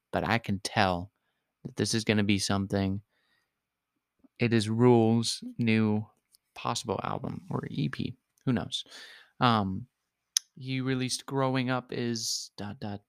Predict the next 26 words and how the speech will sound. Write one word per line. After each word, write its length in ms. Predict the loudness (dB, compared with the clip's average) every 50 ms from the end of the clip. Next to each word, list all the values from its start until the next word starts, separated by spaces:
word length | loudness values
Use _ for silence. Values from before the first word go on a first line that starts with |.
| _ _ -12
dot, 260 | -8 -6 -6 -6 -6 -8
whatever 360 | -10 -10 -8 -8 -8 -6 -6 -6
you, 140 | -6 -8 -12 _ -20 -20 -20 -20 -20 -20 -20 -20 -20 _ _ _ _ _ _ -20 -18 -14
yeah, 260 | -14 -10 -8 -4 -4
I 40 | 0
don't 140 | 0 2 2
even 160 | 2 2 2
know 120 | 2 2 0
how 120 | 0 -2
to 100 | -4 -2
say 240 | 0 2 4 4 4
it. 120 | 2 0 _ _ _ _ _ _ _ _ _ 4
Um, 480 | 6 8 8 8 6 4 2 -2 -6 -10 _ _ _ _ _ _ _ _ _ _ _ _ _ _ _ _ _ _ _ _ _ _ _ -2 -2 -2 -6 _ _ _ _ _ _ _ _ _ -16 -10 -2
and 500 | 2 4 6 6 6 6 4 2 0 -2 -2 -2 -4 -6 -8 _ _ _ _ -4
it's 260 | -2 0 0 2 2
an 100 | 2 2
absolute 480 | 2 0 0 -2 -4 -4 -2 -2 -4 -4 -6 _ _
banger. 480 | -2 0 0 0 0 0 0 -2 -2 -4 _ _ _ _ _ _ _ -2
Everything 540 | 0 2 2 0 2 4 4 6 6 6 4
he 240 | 2 -2 -2 -2
really 300 | 2 2 4 4 4 2
does 380 | 0 0 0 -2 -2 -4 -6 -6
is, 260 | -6 -6 -6 -6 -6 -6
uh, 160 | -6 -4 -4 -4
is 320 | -6 -6 -6 -6 -6 -8 -10 -14 _
honestly 760 | -2 -2 0 0 0 0 -2 -2 -4 -4 -6 -8 -8 -10 -12